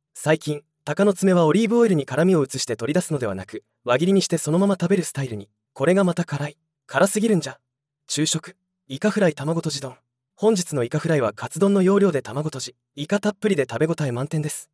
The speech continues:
夕食、鶏皮のもつ煮風と唐揚げ。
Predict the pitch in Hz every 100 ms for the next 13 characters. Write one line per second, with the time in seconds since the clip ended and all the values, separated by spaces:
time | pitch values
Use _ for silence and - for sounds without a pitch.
0 | _ _ _ - 123 151 160 - - _
1 | _ _ - 156 196 202 190 160 - 185
2 | 190 185 165 139 143 139